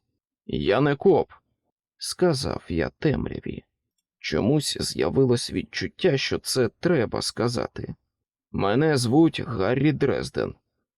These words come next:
Я просто хочу поговорити з вуличними вовками". У кімнаті запанувала мертва тиша.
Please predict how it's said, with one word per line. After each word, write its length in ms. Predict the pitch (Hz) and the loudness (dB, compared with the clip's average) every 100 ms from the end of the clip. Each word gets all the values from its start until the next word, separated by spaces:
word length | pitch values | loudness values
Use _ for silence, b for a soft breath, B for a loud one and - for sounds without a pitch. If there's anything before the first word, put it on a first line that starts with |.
| _ | _
Я 280 | - 85 69 | -4 -2 -2
просто 520 | - 104 123 139 175 | 0 2 2 2 0
хочу 440 | 165 85 90 - 127 | 2 2 2 0 0
поговорити 840 | 127 120 90 73 71 85 - 156 | 0 2 0 2 0 0 2 2
з 100 | 135 | 2
вуличними 720 | 123 62 69 - - 120 123 | 0 0 0 -2 0 2 2
вовками". 760 | 120 147 - - 50 50 - - _ _ _ _ _ | 2 0 -2 -4 -4 -4 -10 -14 _ _ _ _ _
У 200 | - 87 | -4 -2
кімнаті 720 | - 147 196 208 - 180 151 | 2 4 4 4 2 0 0
запанувала 880 | - - - 135 73 80 135 170 165 | -2 -4 -4 -2 0 0 0 0 2
мертва 500 | 143 104 92 - 143 | 2 2 -2 -2 -4
тиша. 580 | 139 - - - - - | -4 -6 -6 -6 -6 -8